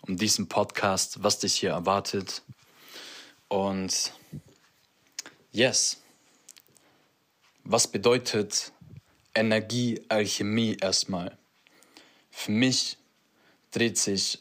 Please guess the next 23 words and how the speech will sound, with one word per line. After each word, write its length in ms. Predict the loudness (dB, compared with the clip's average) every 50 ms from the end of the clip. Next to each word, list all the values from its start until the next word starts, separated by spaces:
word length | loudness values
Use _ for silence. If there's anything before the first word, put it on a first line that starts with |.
| _ _
alles 340 | -2 0 2 2 2 0
um 200 | 0 -2 -4 -2
die 100 | -2 -2
Energie. 560 | -2 -2 -2 -2 -4 -4 -4 -4 -4 -4 -6 -8 -14 _ _ _ -20 _ -20 _ _ _ _ _
Für 140 | -6 -2 0
mich 220 | 2 2 2 0
ist 280 | 0 -2 -2 -2 -2 -2
alles 320 | 0 0 0 -2 -2 -2
Energie 600 | -2 -4 -4 -6 -4 -2 -2 0 0 -2 -4 -8 -14 _ _ _ -20 -20 -20 -20 _ _
und 200 | -4 -4 -2 0
alles 260 | 0 0 0 0 0
fließt. 480 | -2 -2 -4 -4 -2 -2 -2 -4 -4 -10 -16 _ _ -20 -18 -18 -18 -20 -20 _ _ _ _ _ _ _ _ _ _ _ _ _ _ _ _ _ _ _ _ _ _ _ _ _
Wie 160 | -4 -2 0 2
es 140 | 2 0
auch 120 | 0 0 0
so 320 | 0 0 0 0 0 0
schön 380 | 0 -2 -2 -2 -2 -2 -2 -2
heißt, 440 | 0 0 0 -2 -4 -6 -8 -10 -14 _ _
Panta 420 | -6 -6 -6 -6 -4 -4 -4 -4
Rhei, 240 | -2 -2 -4 -4 -4 -8 -14 _ _ _ _ -14 -10
also 260 | -6 -6 -4 -4 -4
alles 280 | -6 -6 -4 -4 -4 -4
fließt. 440 | -6 -6 -8 -6 -6 -8 -8 -12